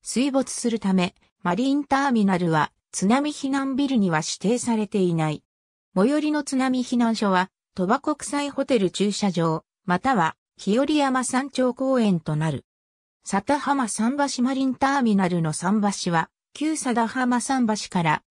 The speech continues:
佐田浜の名称を継承しており、市営定期船の公式案内ページでは、佐田浜、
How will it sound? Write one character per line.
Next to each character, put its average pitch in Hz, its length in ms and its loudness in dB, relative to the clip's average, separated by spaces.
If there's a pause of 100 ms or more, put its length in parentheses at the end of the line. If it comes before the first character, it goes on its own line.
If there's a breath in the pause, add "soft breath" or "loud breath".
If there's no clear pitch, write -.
(120)
佐 185 200 -2
田 262 100 -2
浜 269 300 -2
の 269 100 -2
名 269 220 -2
称 262 280 2
を 240 60 0
継 240 240 0
承 240 240 0
し - 140 -6
て 208 100 -2
お 196 140 2
り、 156 200 -2 (240)
市 220 280 -2
営 294 180 0
定 294 260 -4
期 - 120 -12
船 254 240 0
の 233 120 2
公 269 240 -2
式 262 320 -4
案 269 200 0
内 247 240 2
ペ 262 180 2
ー 220 40 2
ジ 190 120 -2
で 160 140 2
は、 151 220 0 (280)
佐 185 140 -2
田 240 100 -2
浜、 214 380 0